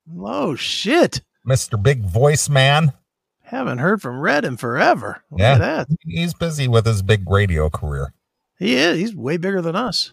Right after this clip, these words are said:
Speaker 2: I know. That's what I'm saying. He's left, he's left us little men behind.
Speaker 1: That's right. Now he's on forty-three radio shows and <laughs>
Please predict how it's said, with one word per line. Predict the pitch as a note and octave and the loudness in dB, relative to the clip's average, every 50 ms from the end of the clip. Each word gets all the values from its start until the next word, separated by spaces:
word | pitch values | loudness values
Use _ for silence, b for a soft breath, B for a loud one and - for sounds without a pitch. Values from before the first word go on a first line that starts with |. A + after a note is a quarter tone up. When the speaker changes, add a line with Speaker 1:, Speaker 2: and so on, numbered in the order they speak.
| - | 2
Speaker 2:
I | B2+ B2+ | 2 4
know. | C3 C#3+ F3 A#3 | 4 4 2 2
That's | - - - | -2 -2 2
what | - D3 | 2 4
I'm | F3 E3+ | 4 2
saying. | - - F#3+ A#3 D#4 D#4+ G3 G#2+ E2 D2 - _ - | 2 0 0 0 0 2 2 2 2 0 -4 _ -6
He's | A#2+ G#2+ A2+ | -6 -4 -2
left, | A2+ B2 C3 C3 - - - | 2 4 4 4 4 2 -2
he's | C3 C3+ D3+ C#3+ C3+ | 0 0 0 0 2
left | C#3 D3 D#3 - - | 4 4 4 2 2
us | - G3 - - | 0 0 0 0
little | - D3 B2+ B2 | 0 2 2 2
men | B2 A2+ B2+ C3+ C#3+ C3 | 4 6 6 6 6 6
behind. | C3+ B2+ A2+ B2 E3 G#3+ C#4+ D4+ B2+ F2 - - _ _ _ _ | 6 6 6 6 4 4 0 0 0 0 0 -2 _ _ _ _
Speaker 1:
That's | _ - | _ -10
right. | - - - - | -8 -6 -6 -4
Now | D#3 F3 G#3 | -2 -2 0
he's | A3 G3 | 0 0
on | G#3 G#3 E3 | 0 -2 -2
forty-three | - - D#3 E3 F3 F#3 E3+ - F3 F3 F3 | -2 -2 0 0 2 0 -2 -2 -2 -2 -2
radio | D#3+ D#3 D#3+ E3 F3 F3 F3 F3 | 0 -2 -2 -2 -2 -2 -2 -2
shows | E3 - F3 F3 F3 F#3 G3+ G3 D#3 | -2 -2 -2 -2 -2 -2 -2 -4 -6
and | A#2 A2+ A2 - _ _ _ _ _ - | -8 -12 -14 -16 _ _ _ _ _ 0
<laughs> | B2+ - - - - - - - - - - _ - - - _ - D3 - - C#3 - - | 0 2 2 2 2 2 0 -4 -6 -6 -6 _ -8 -8 -6 _ -8 -8 -6 -4 -2 -2 -2